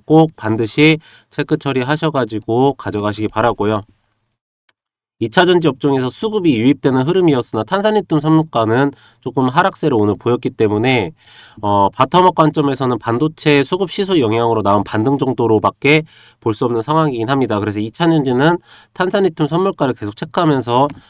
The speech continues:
조금, 뭐라고 해야 될까요? 핵심도 부분을 잘 지키면서, 어, 짧게 짧게 대응해야 될 종목은 짧게 짧게 대응을 하시고, 에코프로 같은 경우에는,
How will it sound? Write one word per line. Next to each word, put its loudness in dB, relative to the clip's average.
조금, 0
뭐라고 2
해야 4
될까요? -4
핵심도 -2
부분을 -2
잘 -4
지키면서, 0
어, -4
짧게 -2
짧게 -2
대응해야 2
될 -8
종목은 -2
짧게 -4
짧게 -8
대응을 0
하시고, 0
에코프로 -2
같은 -4
경우에는, 2